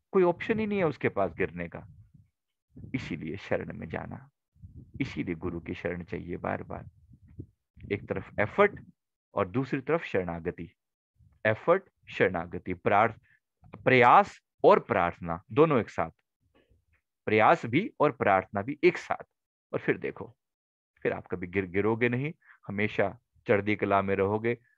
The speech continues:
और परमात्मा ने चाहा तो इसी जीवन में, इसी जीवन में वो महानतम घटना घटेगी जो आज तक नहीं घटी। एकदम ऐसी बॉम्बार्डमेंट होगी, एक दिन ऐसा साक्षात्कार होगा, एक दिन ऐसी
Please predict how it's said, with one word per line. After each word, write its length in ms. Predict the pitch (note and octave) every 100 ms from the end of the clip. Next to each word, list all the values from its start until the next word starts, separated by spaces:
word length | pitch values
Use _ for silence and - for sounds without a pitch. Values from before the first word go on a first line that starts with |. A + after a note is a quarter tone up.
| _
और 240 | - F#2 F2 -
परमात्मा 500 | G2 A2+ B2 B2 A#2+
ने 140 | A#2
चाहा 320 | A2 A2 A2
तो 240 | G2+ A2+ -
इसी 360 | C#3+ - - D#3
जीवन 400 | A2 G2+ F#2 F#2+
में, 320 | F#2 F2+ F#2 _ _ _ _ _ _ D#3
इसी 260 | - D#3
जीवन 320 | A2 G2 G2
में 180 | G2 G2 - _ _
वो 100 | C3
महानतम 840 | A#2 E2+ F2+ A2 D#3+ E3 B2 C3+ A#2+
घटना 360 | G#2 - G#2+
घटेगी 480 | F#2+ G2 G2+ F#2+ F#2 - _ _ -
जो 140 | -
आज 260 | - G2 F2 G2
तक 100 | -
नहीं 180 | F2 F2
घटी। 340 | F#2 F#2 - _ _ _ _ _ _ - - - _ _ _ _ _ D3+
एकदम 340 | A#2+ C#3+ B2+
ऐसी 280 | B2 - A#2
बॉम्बार्डमेंट 840 | E2+ G2+ F2+ A2+ A2+ A#2 A2+ G#2+
होगी, 220 | G2+ F#2+ F#2+
एक 100 | F2
दिन 180 | G2
ऐसा 360 | G#2+ B2 B2+ G#2
साक्षात्कार 760 | - F2+ - G#2+ G2+ - G#2 F#2
होगा, 360 | F2 G2 A2 - - -
एक 80 | F#2+
दिन 180 | G#2
ऐसी 480 | A2 C#3+ - D3+ -